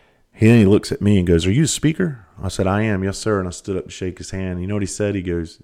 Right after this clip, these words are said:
"You're the guy that can't keep a job." And I was like, "Okay, an arrogant motherfucker."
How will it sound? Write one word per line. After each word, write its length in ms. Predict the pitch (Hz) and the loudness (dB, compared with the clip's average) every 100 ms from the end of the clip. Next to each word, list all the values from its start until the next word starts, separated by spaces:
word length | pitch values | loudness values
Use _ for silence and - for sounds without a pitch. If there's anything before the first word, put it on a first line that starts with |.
| - | -6
"You're 120 | 113 | -4
the 80 | 110 | 0
guy 140 | 98 | -2
that 100 | - | -2
can't 220 | 104 82 | -8 -10
keep 160 | - 82 | -8 -8
a 40 | |
job." 380 | 80 87 80 76 - _ _ _ | -4 -4 -4 -8 -18 _ _ _
And 80 | 98 | -8
I 40 | |
was 120 | 95 | -6
like, 140 | 90 87 | -6 -6
"Okay, 360 | 131 127 95 | -8 -4 -4
an 120 | 90 - | -4 -6
arrogant 320 | 92 90 - | -6 -6 -6
motherfucker." 540 | 87 82 - 82 82 | -8 -8 -8 -10 -12